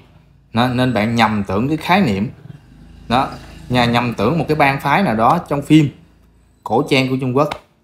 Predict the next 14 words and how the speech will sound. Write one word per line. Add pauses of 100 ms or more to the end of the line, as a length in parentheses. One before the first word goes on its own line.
Thì (440)
mình
sẽ (100)
cho
bạn
hai
ví
dụ (480)
để
bạn (120)
thử
đánh
giá
nha.